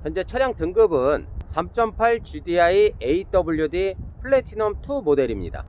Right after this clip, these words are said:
차량 최초 등록일은 이천십구 년 칠월이고요. 이천이십 년형 모델입니다. 현재 키로수는 이만 삼천육십일 킬로고요.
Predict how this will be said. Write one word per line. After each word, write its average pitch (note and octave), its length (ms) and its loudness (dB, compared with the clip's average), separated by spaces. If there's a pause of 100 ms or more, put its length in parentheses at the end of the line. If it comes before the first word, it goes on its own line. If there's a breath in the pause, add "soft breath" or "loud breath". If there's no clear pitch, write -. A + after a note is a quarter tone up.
차량 B3 280 0
최초 C4+ 260 -6
등록일은 D#3 720 0
이천십구 E3 720 -4
년 D#3+ 200 -2
칠월이고요. F3+ 720 -2 (440 soft breath)
이천이십 F3+ 640 -6
년형 G3 320 2
모델입니다. E2 520 -6 (220)
현재 G#3 240 0
키로수는 F#3 800 -4
이만 G#3+ 340 0
삼천육십일 F#3 840 -4
킬로고요. E2+ 500 -4